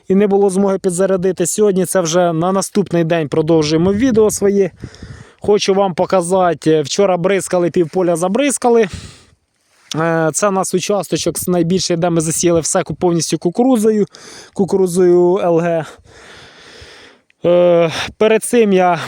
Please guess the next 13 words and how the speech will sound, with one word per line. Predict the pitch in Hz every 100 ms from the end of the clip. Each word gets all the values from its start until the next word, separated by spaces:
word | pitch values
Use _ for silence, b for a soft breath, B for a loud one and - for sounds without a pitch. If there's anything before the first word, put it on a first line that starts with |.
| B
знімав, | 160 - 190 202 196 175 143 -
е, | 151 151
неділю, | 156 180 160 190 175 160
трохи | 151 160 165
більше | 170 160 170
назад | 170 175 185
відео, | 226 269 220
де | 208 202
кукурузка | 190 - 196 180 - 170
є | 165 185 185
з | 160
чим | - 170 151
зрівнити, | 170 233 277 277 254 226